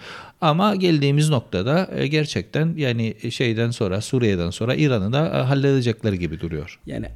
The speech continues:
Speaker 2: halledebilirler mi emin değilim. E, çok büyük fark var gerçekten, e, ikisinin arasında. E, bilmem daha önceki programlarda konuştuk mu, e, şey konusunu, yani özellikle bu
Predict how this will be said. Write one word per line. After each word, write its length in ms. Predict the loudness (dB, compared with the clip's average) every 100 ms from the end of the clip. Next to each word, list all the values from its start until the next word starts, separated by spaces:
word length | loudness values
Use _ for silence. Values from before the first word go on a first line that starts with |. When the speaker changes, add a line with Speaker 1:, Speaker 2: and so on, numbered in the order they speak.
| -16 -10
Speaker 2:
halledebilirler 880 | -4 -2 0 2 2 2 2 2
mi 180 | 0 0
emin 260 | 2 2 4
değilim. 420 | 4 2 0 -6 -10 _
E, 60 | -16 -14 -14 -20 _ _ _ _
çok 300 | 0 0 0
büyük 180 | -4 -2
fark 160 | -4
var 120 | -4 0
gerçekten, 560 | 0 0 -4 -4 -6 -6 -6
e, 120 | -4
ikisinin 440 | -2 0 0 2 2
arasında. 720 | 2 0 -2 -6 -4 -6 -6 -8 -10 -4
E, 40 |
bilmem 300 | -2 0 2
daha 140 | 2 2
önceki 220 | 0 -2
programlarda 480 | -4 -2 -2 -2 -2
konuştuk 440 | -4 -4 -8 -10
mu, 160 | -10 -10 -12 -16 -20 -14 -12 -10
e, 40 |
şey 180 | -6 -4
konusunu, 400 | -4 -6 -6 -6
yani 160 | -4 -4
özellikle 520 | -4 -4 -4 -4 0
bu 220 | -2 -2